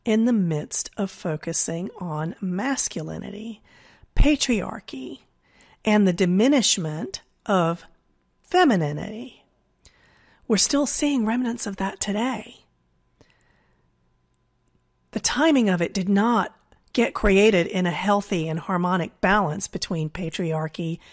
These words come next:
and matriarchy, having the bothness of them, the best of both worlds.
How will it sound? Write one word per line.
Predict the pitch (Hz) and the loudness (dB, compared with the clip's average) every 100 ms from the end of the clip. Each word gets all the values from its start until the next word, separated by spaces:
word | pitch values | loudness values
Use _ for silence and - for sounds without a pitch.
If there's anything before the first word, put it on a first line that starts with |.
| - _ - | -20 _ -2
and | 190 175 | 2 2
matriarchy, | 156 - - 233 233 - 170 - | 0 -4 -8 -10 -10 -8 -10 -10
having | - 196 185 170 156 | -4 0 0 0 -2
the | 156 | -4
bothness | 151 170 170 - 151 - - | 0 2 2 -2 -4 -4 -4
of | - 151 - | -4 -8 -10
them, | 143 - 226 - _ _ _ _ _ _ - | -12 -10 -12 -16 _ _ _ _ _ _ -10
the | |
best | 196 202 - - | -2 0 0 -4
of | 170 | -4
both | - 214 - | -2 -2 -2
worlds. | 233 240 226 262 - - | -10 -10 -10 -10 -8 -10